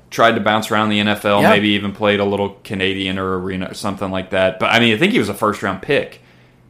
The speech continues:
Speaker 1: Anyway, just couldn't ever get it, get it right, ended up going to jail. The craziest story, I'll, I'll do, I'll give a couple stories. So,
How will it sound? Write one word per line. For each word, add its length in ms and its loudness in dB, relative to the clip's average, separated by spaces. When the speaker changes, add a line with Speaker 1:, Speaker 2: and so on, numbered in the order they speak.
Speaker 1:
Anyway, 480 2
just 260 -8
couldn't 300 2
ever 320 4
get 180 2
it, 520 -6
get 160 4
it 60 4
right, 440 4
ended 200 0
up 140 0
going 260 0
to 60 0
jail. 600 0
The 100 0
craziest 540 2
story, 540 0
I'll, 140 6
I'll 100 4
do, 140 2
I'll 140 4
give 160 4
a 60 2
couple 280 2
stories. 380 -8
So, 440 -2